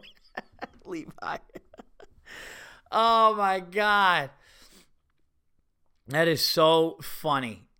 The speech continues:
to just end it like that. "Fucking bitches. Yeah, you're welcome, fucking bitches. Unacceptable. Thanks, Paul. Love the show."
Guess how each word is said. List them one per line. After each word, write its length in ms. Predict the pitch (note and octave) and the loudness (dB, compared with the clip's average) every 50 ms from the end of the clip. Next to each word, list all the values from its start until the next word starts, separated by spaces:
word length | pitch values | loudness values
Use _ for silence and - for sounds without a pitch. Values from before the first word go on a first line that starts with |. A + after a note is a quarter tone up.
| _ _ - | _ _ -14
to 100 | - D#3+ | -14 -12
just 220 | C3+ D3 C#3+ - - | -8 -8 -10 -8 -6
end 220 | D3 C#3 C#3 C#3 C3 | -6 -6 -6 -6 -6
it 100 | C3 A#2+ | -8 -6
like 280 | A#2 A#2 A2+ G#2 - | -6 -8 -8 -8 -10
that. 260 | - A2+ G2 - - _ _ - - _ _ _ | -12 -12 -12 -12 -18 _ _ -20 -20 _ _ _
"Fucking 560 | _ - - - C3 - - - E3 D#3 C3+ | _ -14 -8 -6 -4 -4 -4 -6 -10 -10 -6
bitches. 440 | C#3+ F3 F#3 F3+ F3+ - F#3+ F3 E3 | -2 -2 -2 -2 -4 -6 -6 -4 -2
Yeah, 120 | F#3+ F#3+ | -2 0
you're 160 | F#3 F#3 F#3 F3+ | 0 0 0 2
welcome, 400 | F#3 G#3 G#3 G3+ F#3+ G3 F#3 D#3+ | 4 4 4 4 2 -2 -8 -8
fucking 380 | D#3 - G3+ F#3+ F3+ E3+ F3+ E3 D#3+ | -4 0 0 0 0 -2 -8 -8 -4
bitches. 320 | F#3+ G3 F#3 F3+ F#3 F#3+ | -4 -4 -4 -4 -6 -4
Unacceptable. 440 | G3+ G3 G3 E3 A3 G#3 F#3+ F3+ F3+ | -4 -4 -4 -2 -2 -2 -2 -2 2
Thanks, 300 | - A#3+ A#3 A3+ G3+ F3+ | 6 6 6 6 6 2
Paul. 320 | - - G#3 A3 G#3+ G#3 | 2 4 6 8 8 8
Love 200 | G#3 A3 A3+ A3+ | 8 8 6 6
the 80 | A3 A3 | 4 -2
show." 300 | - - - A3 A#3 | -4 0 2 4 4